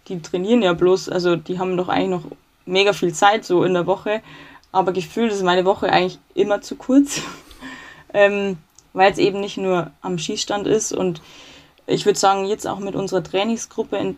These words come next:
trainieren wir richtig l-, viel und intensiv. Also wir sind da, äh, viermal in der Woche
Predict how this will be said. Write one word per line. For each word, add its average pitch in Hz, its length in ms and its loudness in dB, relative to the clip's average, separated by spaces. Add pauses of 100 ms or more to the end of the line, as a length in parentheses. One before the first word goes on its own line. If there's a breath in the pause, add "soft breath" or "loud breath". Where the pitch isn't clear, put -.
(120)
trainieren 202 380 -4
wir 185 180 -2 (140)
richtig 202 400 -8
l-, 180 180 0 (100)
viel 240 400 2
und 208 100 -2
intensiv. 202 800 -4 (120)
Also 180 240 -2
wir 180 60 0
sind 202 260 -4
da, 180 360 4 (920)
äh, 185 220 -4
viermal 214 340 0
in 196 100 0
der 180 120 0
Woche 190 400 -2